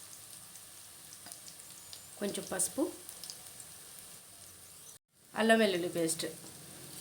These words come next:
టూ స్పూన్స్ వేసి ఈ పచ్చివాసన పోయేంత వరకు కలుపుకోవాలి. అల్లం వెల్లుల్లి పేస్ట్ కొంచెం ఫ్రై అయిన తర్వాత దానిలో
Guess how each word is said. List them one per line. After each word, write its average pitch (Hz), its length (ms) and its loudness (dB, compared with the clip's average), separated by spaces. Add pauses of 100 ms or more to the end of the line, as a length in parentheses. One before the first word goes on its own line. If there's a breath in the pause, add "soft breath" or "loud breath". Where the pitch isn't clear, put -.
(2000)
టూ 220 100 6 (120)
స్పూన్స్ 196 360 4 (2500)
వేసి 185 320 4 (880)
ఈ 220 120 8
పచ్చివాసన 233 520 12
పోయేంత 185 300 10
వరకు 180 260 8
కలుపుకోవాలి. 147 500 10 (2000)
అల్లం 233 220 8
వెల్లుల్లి 202 340 6
పేస్ట్ 185 260 6 (220)
కొంచెం 180 280 8 (300)
ఫ్రై 190 120 4 (100)
అయిన 175 160 12
తర్వాత 165 260 8 (720)
దానిలో 170 320 8